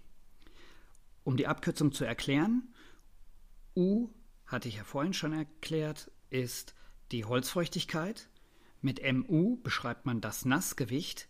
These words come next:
in Gramm des Holzes und mit M O beschreibt man das Dargewicht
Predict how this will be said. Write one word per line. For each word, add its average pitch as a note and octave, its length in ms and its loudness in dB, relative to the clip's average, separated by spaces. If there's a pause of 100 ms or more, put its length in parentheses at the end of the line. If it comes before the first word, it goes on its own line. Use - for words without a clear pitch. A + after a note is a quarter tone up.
(120)
in B2+ 180 2
Gramm B2 340 0 (360)
des - 180 -6
Holzes - 440 -4 (480)
und C3+ 220 2
mit C3 220 2
M B2 280 0
O E3+ 340 6 (480)
beschreibt B2 500 -2
man C#3 420 4
das - 300 -6
Dargewicht B2+ 800 2